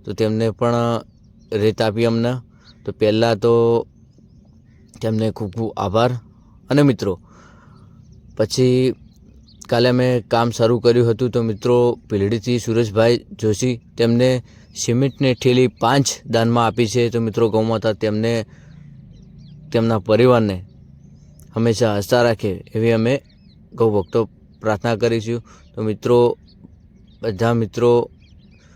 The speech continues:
સુરેશભાઈને આભાર વ્યક્ત કરજો, કેમ કે મિત્રો, ઓટલા માટે પાંચ સિમેન્ટની ઠેલી કાલે દાનમાં કરી છે. તો ખૂબ ખૂબ ધન્યવાદ. અને મિત્રો, અ,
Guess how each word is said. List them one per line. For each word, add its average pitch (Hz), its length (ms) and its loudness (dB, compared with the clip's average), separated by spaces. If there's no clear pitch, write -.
સુરેશભાઈને 113 680 -2
આભાર 107 280 0
વ્યક્ત 110 280 -2
કરજો, 117 440 -2
કેમ 117 160 -6
કે 113 120 -4
મિત્રો, 117 500 0
ઓટલા 117 280 2
માટે 117 460 0
પાંચ 123 260 0
સિમેન્ટની 117 720 -2
ઠેલી 120 360 0
કાલે 113 300 0
દાનમાં 110 400 0
કરી 117 260 2
છે. 131 160 0
તો - 60 -16
ખૂબ 113 260 -6
ખૂબ 120 220 0
ધન્યવાદ. 117 420 2
અને 143 140 4
મિત્રો, 113 380 0
અ, 110 80 0